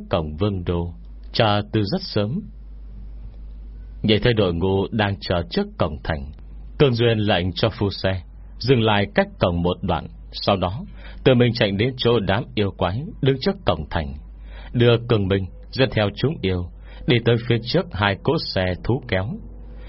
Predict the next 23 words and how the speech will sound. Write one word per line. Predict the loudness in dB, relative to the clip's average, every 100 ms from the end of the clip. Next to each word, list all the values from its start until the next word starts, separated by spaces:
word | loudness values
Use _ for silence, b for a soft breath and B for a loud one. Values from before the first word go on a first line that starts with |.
| B 2
Đại | 4
thái | 4 4
tử | 2
đích | 4 2 2
thân | 2 2 2
mở | 2 0
cửa | 0 0
khoang | 2 0 0
xe | 0 0 0 0
cho | -2
Ngô | 2 0
Miễn, | 2 0 0
Quý | 0 2
Bất | 0
Quý | 0 -2 -2 -10 -6
và | 2 4 4
Bách | 0 2
Vô | 0 0
Cầu, | -2 -2 -4 -14 B B B 2
tươi | 4 6
cười | 4
niềm | 4 2 2
nở | 0 -2